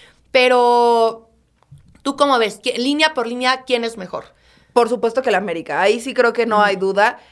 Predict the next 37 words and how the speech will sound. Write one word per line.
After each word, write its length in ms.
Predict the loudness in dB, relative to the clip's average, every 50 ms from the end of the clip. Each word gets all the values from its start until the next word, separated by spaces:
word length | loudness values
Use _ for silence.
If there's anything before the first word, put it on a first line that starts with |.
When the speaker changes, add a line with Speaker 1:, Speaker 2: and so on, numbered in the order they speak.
| _
Speaker 2:
Eh, 60 | -2 0
Speaker 1:
Claro. 240 | 2 2 2 2
Speaker 2:
en 100 | 2 2
la 120 | 2 2 2
defensa, 480 | 0 -2 0 2 2 2 2 0 -2
en 40 | -2
la 120 | -2 0 -2
delantera, 400 | -2 -2 -4 -2 0 0 0 0
en 60 | 0
el 100 | -2 -6
medio 240 | -6 -6 -6 -4 -4
campo, 180 | -4 -4 -6
inclusive 320 | -6 -6 -6 -6 -2 -2 0
en 60 | 0
la 120 | 0 -2
portería, 440 | -2 -4 -4 -4 -2 -2 -2 -4 -4
tenemos 320 | -6 -10 -12 -12 -12 -10
al, 160 | -10 -10 -8 -6
al 360 | -4 -4 -4 -2 -4 -6 -6
portero 420 | -4 -4 -4 -2 0 0 0 2 2
de 80 | 0
la 100 | 0 -2
selección 380 | -4 -4 -6 -6 -6 -6 -6 -4
nacional 340 | -4 -6 -6 -6 -6 -6 -8
mexicana. 480 | -8 -12 -10 -6 -4 -4 -2 -4 -4
Creo 220 | -4 -6 -6 -4 -4
que 80 | -4
no 240 | -2 0 2 2 2
hay 100 | 2 0
duda 120 | 0 0
Speaker 1:
Exacto. 180 | 0 2 2 0
Speaker 2:
alguna 260 | 0 -2 -2 0 0
de 140 | 0 0 2
que 160 | 2 0 0
línea 400 | 0 0 -2 0 0 0 0 0
por 160 | 0 0 0
línea 360 | -2 -2 -2 0 0 0 0